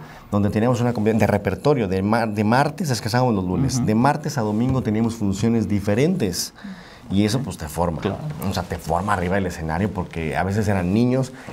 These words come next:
Speaker 1: y de los niños cambiábamos a los adultos, y a veces tenías la, el peinado con la peluca, y de ahí cámbiate a, a, al infantil con, no sé, con, de Mago de Oz, lo que sea, ¿no? Ese, y de, de, de,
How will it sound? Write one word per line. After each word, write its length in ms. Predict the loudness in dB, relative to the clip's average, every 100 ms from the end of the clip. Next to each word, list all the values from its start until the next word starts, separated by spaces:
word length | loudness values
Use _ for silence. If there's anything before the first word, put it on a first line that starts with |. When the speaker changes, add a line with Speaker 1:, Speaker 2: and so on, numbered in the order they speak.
| -2
Speaker 1:
y 60 | 2
de 80 |
los 100 | 2
niños 200 | 2 2
cambiábamos 540 | 0 0 0 0 0 0
a 140 | 0
los 120 | 0
adultos, 520 | 0 2 2 2 -2 -4 -14 -2
y 60 |
a 60 | 2
veces 160 | 2
tenías 280 | 2 0 2
la, 220 | 2 2
el 200 | 0 -4
peinado 800 | -2 -2 0 0 2 2 2 2 -2
con 200 | -2 0
la 100 | 0 0
peluca, 600 | 0 2 2 2 0 0 -8 -6
y 80 | 0
de 80 | 4
ahí 140 | 4
cámbiate 500 | 4 4 4 2 2
a, 500 | 2 4 2 2 0
a, 160 | 2 2
al 240 | 2 0
infantil 720 | 0 0 -2 -2 -2 2 2 0 -2 -4 -2
con, 500 | 0 2 2 0 0
no 80 | 0
sé, 220 | 0 2
con, 300 | 2 2 2
de 80 | 2
Mago 260 | 4 2
de 120 | 4
Oz, 140 | 2 2
lo 120 | 0
que 100 | -6
sea, 260 | 0 2 2
¿no? 120 | 0
Ese, 200 | 0 -4
y 120 | -2
de, 180 | -2 -2
de, 180 | 0 0
de, 160 | 2